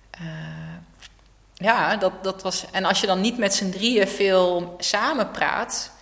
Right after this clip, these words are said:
hè, waardoor je eigenlijk een buff-, hè, dus het gaat ook over een persoon heen. Dus ik kreeg af en toe dingen mee.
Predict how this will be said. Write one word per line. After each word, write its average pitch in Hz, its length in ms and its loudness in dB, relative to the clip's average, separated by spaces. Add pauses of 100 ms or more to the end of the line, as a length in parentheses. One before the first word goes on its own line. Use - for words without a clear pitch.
(540)
hè, 185 100 -4
waardoor 180 340 2
je 175 80 0
eigenlijk - 380 -2
een 170 220 -4
buff-, 208 300 0
hè, 214 220 -4
dus 180 180 -6
het - 120 -6
gaat 208 280 2
ook - 140 -4
over 220 300 4
een 180 140 -2
persoon 170 400 0
heen. 170 360 2
Dus 170 160 -4
ik - 280 -10
kreeg - 300 -4
af - 120 -4
en - 60 -12
toe 156 100 -8
dingen 156 280 -4
mee. 214 520 -2